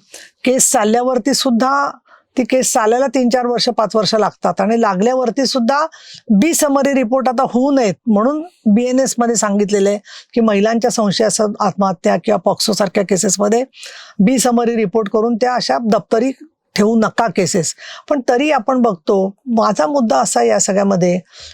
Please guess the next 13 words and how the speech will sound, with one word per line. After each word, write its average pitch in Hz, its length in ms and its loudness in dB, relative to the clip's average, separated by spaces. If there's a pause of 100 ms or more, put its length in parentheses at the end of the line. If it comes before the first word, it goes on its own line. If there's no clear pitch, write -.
(160)
की 240 80 0
महात्मा 220 480 0
ज्योतिराव 214 420 2
फुलेंचं 190 580 0
आता, 202 320 0 (300)
अ, 175 340 0 (300)
एक 202 140 -2
त्यांना 214 260 2 (180)
परत 226 140 2
समाज 202 360 2
जातीच्या 190 400 0
चौकटीत 190 460 0
पाहतो, 156 400 -2